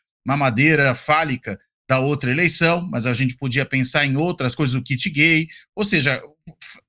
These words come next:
claramente calúnias, né? Ou, eh, mentiras abertamente conhecidas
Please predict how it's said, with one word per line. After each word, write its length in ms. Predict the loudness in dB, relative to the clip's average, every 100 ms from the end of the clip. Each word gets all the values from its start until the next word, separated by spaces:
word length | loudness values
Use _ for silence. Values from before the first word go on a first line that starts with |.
| -4
claramente 720 | 0 2 2 2 2 2 0
calúnias, 800 | 0 4 6 6 2 -2 -6 -10 _ _ 0
né? 260 | 4 4 2
Ou, 320 | 2 2 0 -10 _ -8
eh, 160 | -4
mentiras 760 | 4 6 6 6 6 6 4 2
abertamente 800 | 2 2 2 2 0 0 0 -2
conhecidas 800 | 2 2 2 2 2 4 2